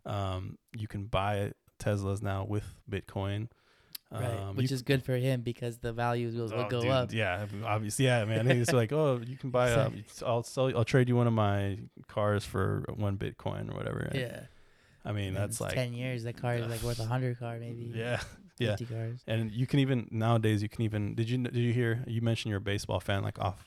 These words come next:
Speaker 1: off air,
Speaker 2: <laughs>
Speaker 1: but,
Speaker 2: Yep.
Speaker 1: um, did you know that I, I think it's the
Speaker 2: <clears throat>
Speaker 1: A's who you can start, you can actually rent or have, like, a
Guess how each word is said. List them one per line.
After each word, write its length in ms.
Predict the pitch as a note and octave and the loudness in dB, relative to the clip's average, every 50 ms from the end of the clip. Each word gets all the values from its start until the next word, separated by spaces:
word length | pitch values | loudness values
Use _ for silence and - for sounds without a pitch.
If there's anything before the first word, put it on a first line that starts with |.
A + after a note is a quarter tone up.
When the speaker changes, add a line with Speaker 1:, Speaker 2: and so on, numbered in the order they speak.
| - - | -10 -6
Speaker 1:
off 360 | - G2 - - - - - - | -4 -4 -4 -6 -10 -20 -10 -4
air, 280 | - A2 G#2 G2+ G2+ G#2+ | 0 2 4 4 4 4
Speaker 2:
<laughs> 60 | B2 | 4
Speaker 1:
but, 160 | - G#2 G#2+ B2+ | 2 2 2 0
Speaker 2:
Yep. 100 | C#3+ - - - - - - - - - | -2 -6 -10 -18 -18 -18 -18 -14 -6 -2
Speaker 1:
um, 340 | A2 A2 G#2+ G#2 G2 G2+ G#2 | 0 2 2 2 0 0 2
did 180 | G#2+ A2+ G#2+ | 2 2 2
you 120 | A2+ A#2+ A#2 | 4 2 2
know 400 | A#2+ A#2 A2 A2 A2+ A2+ A2+ G#2+ | 4 6 6 8 8 8 6 6
that 400 | G#2+ G2 F#2 F#2+ G2+ - - - _ - | 4 2 2 2 0 -2 -6 -12 _ -8
I, 80 | - A#2+ - | -8 -8 -6
I 100 | - - A2+ - - | -6 -10 -12 -10 -2
think 380 | - C3 E3+ F#3 E3+ - - _ _ | 0 2 2 2 2 -2 -8 _ _
it's 240 | - A#2+ A2 - - | -6 -4 -4 -4 -8
the 480 | - A2+ A2 G#2+ G#2 G2+ G#2 G#2+ A2+ - - | -6 -4 -2 -2 -2 -2 -4 -6 -6 -8 -10
Speaker 2:
<clears throat> 80 | - F#2+ | -6 -4
Speaker 1:
A's 540 | A2+ B2 E3+ G#3 F3+ B2 A2 - - - - - | -2 0 0 0 0 -2 -2 -4 -8 -12 -8 -4
who 100 | - A2+ | -2 0
you 120 | A2+ A#2 | 0 0
can 160 | - - A#2+ | 0 -2 -4
start, 340 | A2 - - A2 A2 G#2+ - - | -2 0 2 2 2 0 0 -4
you 100 | A2+ A2 | -6 -4
can 200 | - - A#2 G#2+ | -2 -2 0 0
actually 480 | A2 G#2+ - - A2+ G#2+ G#2+ G2+ G#2 - | 0 -2 -4 -4 -4 -4 -4 -4 -4 -6
rent 600 | - G#2+ G#2+ A2 A2 A2+ A#2+ A#2 - - - - - _ _ _ _ _ _ _ _ _ _ _ | -6 -4 -2 -2 -2 -2 -4 -6 -8 -12 -14 -16 -20 _ _ _ _ _ _ _ _ _ _ _
or 460 | - A2 G#2+ G#2+ G#2 G2+ G2+ A2 A2 - - B2 | -4 -2 0 0 0 0 0 -2 -4 -6 -10 -12
have, 280 | - - A2+ G#2+ A2+ A2 | -4 -2 0 0 2 2
like, 240 | A2 G#2+ G2+ G2 - | 0 0 -2 -2 -2
a 320 | - F#2+ F#2 F#2+ F#2+ G2 | -4 -4 -2 -4 -4 -6